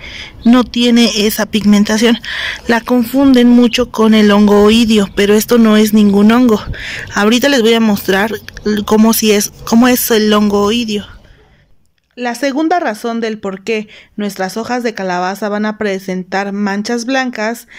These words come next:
es por el hongo oidio, o también conocido como cenicilla. El oidio se va a presentar cuando nosotros mojamos nuestras hojas, cuando hay un exceso de humedad en el ambiente o cuando hay un exceso de humedad en nuestra tierra.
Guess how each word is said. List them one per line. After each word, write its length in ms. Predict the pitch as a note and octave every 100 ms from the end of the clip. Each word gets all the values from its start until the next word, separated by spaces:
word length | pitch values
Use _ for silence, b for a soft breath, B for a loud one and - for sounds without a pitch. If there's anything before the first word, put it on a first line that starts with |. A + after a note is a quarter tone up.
| B B B _
es 340 | B3+ D4 D4
por 260 | - C#4+ C#4
el 340 | A#3 A3 G#3+ G#3+
hongo 360 | A3+ A#3+ B3
oidio, 640 | G#3+ G#3 A#3 C4 C4+ D#4 D4+
o 100 | C4
también 300 | G3+ G#3 G#3+
conocido 560 | A#3+ G#3+ F#3+ A3+ A3+
como 280 | A3+ G3 F3
cenicilla. 800 | F3 F3+ F3 E3+ G#3+ F#3+ E3+ - B B B B B _
El 200 | A#3+ C#4
oidio 380 | C#4+ D#4 E4 F#4+
se 120 | F#4
va 100 | C4+
a 140 | C4 C4+
presentar 760 | C4+ C4 G3 F#3+ G3+ G#3 A#3+ B B B _
cuando 400 | - C#4+ C#4 C4+
nosotros 580 | A#3+ A3 A#3 A3 A3 A3
mojamos 460 | G3 G3+ A3+ C4
nuestras 540 | B3+ G#3 G#3 E3+ E3+ A3
hojas, 500 | A3 G#3 F#3+ G3 - B B B
cuando 300 | F#3+ G3 G3+
hay 140 | A3+
un 120 | C4 C4
exceso 460 | B3+ B3 A#3+ B3+
de 80 | A#3+
humedad 480 | G#3 F3+ F#3 F#3+ G#3
en 80 | G#3
el 100 | B3
ambiente 680 | C4 C4 C4 B3 A3+ G#3+ G#3+ B B
o 180 | A#3 A#3
cuando 260 | A#3+ A#3+ A#3
hay 120 | B3
un 120 | A#3+
exceso 420 | A#3 - A3+ A#3+
de 80 | A3
humedad 420 | G3+ F3+ G3 G#3+
en 100 | G#3
nuestra 380 | F#3+ F3 F3 E3
tierra. 480 | F#3+ F3+ F3 D#3